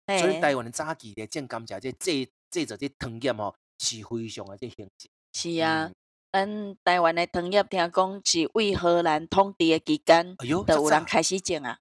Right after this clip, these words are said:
Speaker 2: 这早。哎，真早呢吼，
Speaker 1: 哎，
Speaker 2: 嗯。
Speaker 1: 啊，取甘蔗来做原料，
Speaker 2: 哦。
Speaker 1: 生产蔗糖。
Speaker 2: 蔗糖，嗯。
Speaker 1: 而且呢，是咱台湾上主要出口的商品，
Speaker 2: 哦。
Speaker 1: 产量嘛非常惊人哦。
Speaker 2: 对，偌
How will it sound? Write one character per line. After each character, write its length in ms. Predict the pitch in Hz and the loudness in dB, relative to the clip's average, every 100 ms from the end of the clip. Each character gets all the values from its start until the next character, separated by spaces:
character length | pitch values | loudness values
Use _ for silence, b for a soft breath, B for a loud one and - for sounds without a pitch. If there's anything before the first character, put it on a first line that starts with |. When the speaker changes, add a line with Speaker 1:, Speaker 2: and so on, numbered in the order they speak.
| - | -10
Speaker 2:
这 60 | |
早。 0 | |
哎， 20 | 202 | -6
真 180 | 165 | -4
早 260 | 202 220 220 | 0 2 2
呢 60 | 196 | 0
吼， 60 | 170 | 0
Speaker 1:
哎， 360 | 156 147 143 101 | 0 0 -2 -2
Speaker 2:
嗯。 40 | 175 | -4
Speaker 1:
啊， 60 | |
取 200 | 202 220 | 0 -2
甘 280 | 208 196 190 | 2 2 2
蔗 260 | - 170 160 | 2 4 4
来 140 | 165 | 2
做 160 | - 208 175 170 | 2 2 6 4
原 180 | 165 | 4
料， 260 | 165 160 160 | 2 2 4
Speaker 2:
哦。 260 | 131 139 147 | 2 0 2
Speaker 1:
生 260 | 180 180 | 2 0
产 280 | 175 196 202 | 0 -2 0
蔗 220 | 208 175 | 2 2
糖。 120 | 147 147 | 2 -2
Speaker 2:
蔗 160 | 117 | 0
糖， 160 | - - _ - | 0 0 _ -12
嗯。 60 | 101 | -10
Speaker 1:
而 60 | 185 | -2
且 200 | 247 262 | 0 2
呢， 180 | 233 | 2
是 140 | 202 170 | 2 4
咱 200 | 180 208 | 4 4
台 160 | 180 | 4
湾 180 | 170 156 | 6 4
上 240 | - 156 151 | 2 0 0
主 180 | 202 | 2
要 180 | 202 160 | 4 4
出 160 | - 196 - | 2 -2 0
口 280 | 196 170 | 2 4
的 60 | 160 | 4
商 220 | - 156 160 | 4 2 0
品， 180 | 190 127 | -6 -4
Speaker 2:
哦。 500 | 107 120 127 143 160 | -2 2 2 2 2
Speaker 1:
产 240 | 269 294 | 0 2
量 160 | 262 233 | 2 2
嘛 220 | 208 160 | 2 2
非 180 | 165 170 | 4 4
常 300 | 170 156 156 | 4 0 -2
惊 160 | 180 180 | 0 2
人 300 | 180 180 180 | 4 2 4
哦。 160 | 151 | 4
Speaker 2:
对， 140 | 151 | 4
偌 100 | 113 | 0